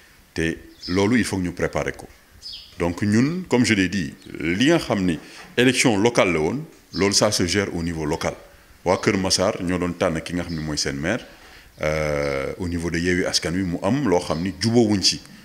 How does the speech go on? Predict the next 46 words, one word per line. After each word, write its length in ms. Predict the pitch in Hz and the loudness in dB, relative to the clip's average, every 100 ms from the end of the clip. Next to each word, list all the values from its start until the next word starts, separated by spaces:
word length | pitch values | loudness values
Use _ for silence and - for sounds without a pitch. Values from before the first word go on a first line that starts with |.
| - | -18
fii 180 | - 98 | -6 -2
au 140 | 85 | -2
niveau 240 | 82 80 82 | -2 -2 -2
de 80 | 73 | -2
Kër 200 | 92 78 | -2 -2
Massar 320 | 71 69 - | -2 -4 -4
Sud 220 | - 80 - | -4 -6 -8
surtout. 440 | - - 78 - - - - - - - | -14 -10 -10 -10 -16 -20 -20 -20 -16 -4
Donc 220 | 85 - | -2 0
loolu 320 | 95 131 123 | 4 4 4
su 140 | - 160 | 4 6
weesoo, 380 | 156 113 107 143 | 6 6 4 4
loolu 200 | 110 107 | 4 4
mi 100 | 98 | 4
ngi 60 | 104 | 2
suñu 220 | - 95 | 0 0
ginnaaw. 320 | 82 82 65 - - - - - | 0 -2 -2 -8 -20 -20 -16 -2
Li 100 | 107 | 2
nga 80 | 135 | 4
xam 120 | 123 | 4
ni 60 | 107 | 4
mooy 220 | 107 101 | 4 4
législative 640 | 98 90 87 87 - 85 76 | 2 0 0 0 -2 -4 -4
yi, 160 | 71 - - - | -8 -12 -20 -8
li 120 | 95 | -2
nga 80 | 104 | 0
xam 160 | 104 95 | 0 0
ni 40 | |
mooy 160 | 82 82 | 0 -2
présidentielle 640 | - 90 80 76 - 76 80 | 0 -2 0 -4 -2 -2 -4
yi, 120 | 131 - - - | -6 -10 -20 -12
on 120 | - 95 | -2 2
va 100 | 87 | 2
voir 380 | 76 82 95 - | 2 0 0 -2
comment 340 | 92 92 - | -2 0 -2
on 100 | 87 80 | -4 -2
va 160 | 82 | -2
y 100 | 80 | -2
travailler 440 | 73 82 80 85 85 | -4 -4 -2 -2 -4
ensemble. 340 | 82 - 71 - - - - - - - | -4 -4 -4 -8 -18 -20 -20 -20 -20 -10
Loolu 180 | 82 90 | -4 -2
moom 220 | 82 87 85 | -2 -2 -2
man 140 | 82 | -2
awma 220 | 80 78 | -2 -4
ci 140 | 73 67 | -6 -6
benn 200 | 73 | -8